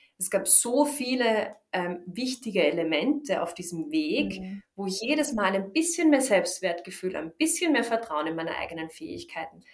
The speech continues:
Speaker 1: ein bisschen mehr von
Speaker 2: Mhm.
Speaker 1: diesem Ganzen, was es braucht, um sich zu trauen, zu sagen, "Diesen Schritt gehe ich jetzt."
Speaker 2: Ja.
Speaker 1: Und natürlich, wenn man sich dann aufmacht, auch die Menschen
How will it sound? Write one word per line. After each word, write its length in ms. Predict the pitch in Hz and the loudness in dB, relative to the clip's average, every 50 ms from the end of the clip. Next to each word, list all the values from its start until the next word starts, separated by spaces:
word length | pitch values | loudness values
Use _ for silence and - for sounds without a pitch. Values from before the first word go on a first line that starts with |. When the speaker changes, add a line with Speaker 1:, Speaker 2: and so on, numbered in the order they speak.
| - - _ _ _ - | -20 -20 _ _ _ -12
Speaker 1:
ein 260 | - 170 165 160 165 - _ _ - | -8 -6 -6 -6 -8 -10 _ _ 2
bisschen 520 | 311 320 320 - - - - 262 262 247 220 | 2 4 4 4 2 2 2 2 2 2 2
mehr 500 | 214 208 202 202 202 208 214 208 - - _ _ _ _ _ _ _ _ _ _ _ _ _ _ | 2 4 4 4 4 2 0 -4 -10 -18 _ _ _ _ _ _ _ _ _ _ _ _ _ _
von 280 | - 226 220 220 208 190 | -4 0 2 2 2 2
Speaker 2:
Mhm. 20 | |
Speaker 1:
diesem 240 | 214 220 208 208 208 | 0 -2 -2 0 2
Ganzen, 420 | 202 240 285 311 302 - 359 320 | 2 4 4 4 2 0 0 2
was 160 | 269 208 - 196 | 4 4 4 2
es 240 | 190 190 - - | 0 -2 -4 -8
braucht, 720 | - - 151 143 - - - - - - - - - - - | -8 -4 -2 0 2 2 4 4 2 2 -2 -6 -10 -8 -6
um 120 | 208 196 | -4 -4
sich 220 | 185 202 190 196 - | -4 -4 -6 -6 -8
zu 120 | 190 185 | -10 -10
trauen, 380 | - - - 156 170 196 220 226 | -8 -4 -4 -2 -2 -2 -4 -4
zu 80 | 226 | -4
sagen, 500 | 202 - - 202 185 190 190 185 185 - | -4 -4 -2 -2 -2 -2 -4 -6 -8 -6
"Diesen 260 | - 185 180 170 175 165 | -6 -6 -4 -4 -4 -6
Schritt 320 | - - 156 - - - | -6 -6 -8 -10 -10 -6
gehe 200 | - 226 285 320 | -2 0 2 2
ich 220 | - - - - - | 0 -2 -4 -6 -6
jetzt." 460 | - - - - - - - - _ _ _ _ _ _ _ _ - - - - - | -6 -6 -6 -8 -8 -10 -10 -14 _ _ _ _ _ _ _ _ -20 -20 -18 -12 -10
Speaker 2:
Ja. 420 | 208 208 196 185 - - - _ _ _ _ _ _ | -8 -8 -8 -8 -10 -14 -20 _ _ _ _ _ _
Speaker 1:
Und 220 | - 226 262 294 | 4 8 10 10
natürlich, 520 | 294 294 294 294 269 269 262 262 277 - 208 | 10 8 6 4 2 4 4 4 4 4 4
wenn 140 | 208 202 202 | 4 4 4
man 100 | 196 202 | 4 2
sich 180 | 202 190 - | 0 -2 -2
dann 180 | - 185 170 - | -2 -2 -2 0
aufmacht, 560 | - 156 165 190 220 - 226 226 220 - - | -2 0 0 0 0 -2 -2 -2 -2 -2 -4
auch 120 | 214 - | -4 -4
die 140 | - - 233 | -2 -2 2
Menschen 720 | 226 233 247 285 277 277 - - - - - - - - | 2 4 6 6 6 4 4 0 -2 -6 -8 -12 -16 -18